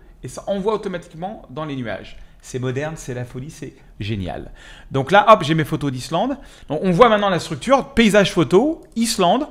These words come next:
deux mille vingt, et j'ai mes trois shoots de deux mille vingt. Et je les, je les vois ici, hop, je retourne dans Lightroom.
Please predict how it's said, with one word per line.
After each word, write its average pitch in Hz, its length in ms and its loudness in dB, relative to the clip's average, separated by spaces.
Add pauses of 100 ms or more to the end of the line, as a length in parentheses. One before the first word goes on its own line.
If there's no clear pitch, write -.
(260)
deux 131 180 4
mille 247 200 6
vingt, 240 320 2 (280)
et 247 160 4
j'ai 220 120 4
mes 202 140 0
trois 240 260 2
shoots - 380 -6
de 156 120 -2
deux 185 80 -2
mille 175 160 -2
vingt. 120 220 -2 (440)
Et 147 120 2
je 139 80 -2
les, - 120 -6
je 139 100 -2
les 180 60 6
vois 156 160 2
ici, 175 480 -4 (120)
hop, 147 160 -6
je - 160 -10
retourne 151 260 -4
dans 160 100 0
Lightroom. 196 520 -4